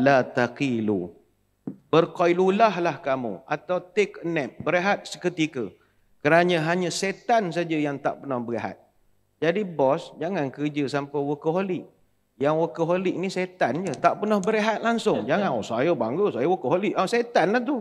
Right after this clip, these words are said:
setan je tak pernah berhenti. Kita kena take a nap, take a break, muhasabah, relax sekejap supaya dapat pastikan apa yang kita dah buat ni okey,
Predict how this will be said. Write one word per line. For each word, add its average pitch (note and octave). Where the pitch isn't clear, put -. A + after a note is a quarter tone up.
setan A3+
je D#3
tak E3
pernah D3+
berhenti. F#3
Kita G3
kena F#3
take F3
a C#3
nap, C#3
take F3+
a D3+
break, D3
muhasabah, D3+
relax D#3+
sekejap C3+
supaya C3+
dapat B2+
pastikan C#3
apa C3
yang C3
kita B2
dah A#2+
buat A#2+
ni B2+
okey, D3